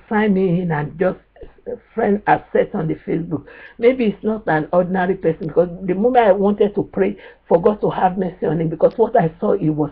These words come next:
eating a sand. The moment I wanted to pray for God to have mercy on him, God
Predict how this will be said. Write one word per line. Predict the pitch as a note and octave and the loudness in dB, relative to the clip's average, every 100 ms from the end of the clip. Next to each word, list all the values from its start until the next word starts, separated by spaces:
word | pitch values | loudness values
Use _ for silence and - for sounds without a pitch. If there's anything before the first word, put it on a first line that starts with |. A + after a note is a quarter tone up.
| - | -6
eating | A#3 G#3 A#3+ | -8 -2 0
a | D#3+ - | 0 -2
sand. | - D#3+ D#3+ - - - - F3 - | -4 -4 -6 -14 -20 -20 -18 -18 -6
The | F3+ | -2
moment | F#3 B3 D4+ C#4+ | 2 2 2 4
I | |
wanted | A#3+ A#3+ A#3+ A3 | 6 6 4 2
to | F#3+ | -4
pray | - A3+ G#3+ - | -6 -2 -2 0
for | G3+ | 0
God | - G#3+ - | 0 0 -2
to | |
have | F3 F3 | -2 0
mercy | E3+ F3+ - G3 | -2 -4 -4 -2
on | D3+ | -2
him, | D#3 D#3 | -2 -2
God | G#3+ G#3 | -2 -4